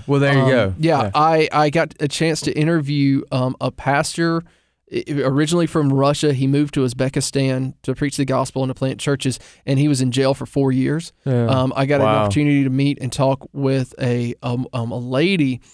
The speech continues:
Speaker 2: who was born in Germany, married in Germany. Her and her husband moved to Turkey to plant a church. Her husband was murdered,
Speaker 1: Mm.
Speaker 2: um,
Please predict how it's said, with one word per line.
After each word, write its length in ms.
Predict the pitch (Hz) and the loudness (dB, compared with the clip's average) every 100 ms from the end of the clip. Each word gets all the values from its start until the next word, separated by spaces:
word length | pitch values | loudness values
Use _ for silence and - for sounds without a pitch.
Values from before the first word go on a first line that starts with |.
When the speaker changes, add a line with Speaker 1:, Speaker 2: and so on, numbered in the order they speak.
| _ _ _ 139 | _ _ _ -2
Speaker 2:
who 560 | 147 147 139 131 - _ _ _ _ _ _ - | 2 4 4 2 -2 _ _ _ _ _ _ -4
was 260 | 147 139 - | -2 -2 -6
born 340 | 160 143 226 233 | -6 2 2 2
in 100 | 147 | 2
Germany, 560 | 156 156 151 147 143 143 | 2 2 2 0 -2 -2
married 400 | 139 160 185 170 | 0 2 2 2
in 100 | 143 | 2
Germany. 400 | 143 139 131 127 | 0 0 0 0
Her 180 | 160 | 0
and 80 | 170 | 0
her 80 | 151 | 0
husband 420 | 139 135 135 127 | 0 0 -2 0
moved 240 | 135 131 - | 0 -2 -6
to 80 | |
Turkey 520 | - - 160 160 131 120 | -14 -6 -4 -2 -4 -6
to 100 | - | -8
plant 240 | - 131 | -4 -4
a 40 | 123 | -6
church. 340 | - 120 - | -6 -8 -6
Her 140 | 123 | -6
husband 380 | 117 147 143 131 | -2 -2 -2 -4
was 140 | 120 120 | -4 -8
murdered, 520 | 120 120 117 98 - _ - | -8 -8 -8 -12 -18 _ -2
Speaker 1:
Mm. 320 | 139 123 117 | 0 2 2
Speaker 2:
um, 420 | 120 120 123 123 | 0 0 -2 -4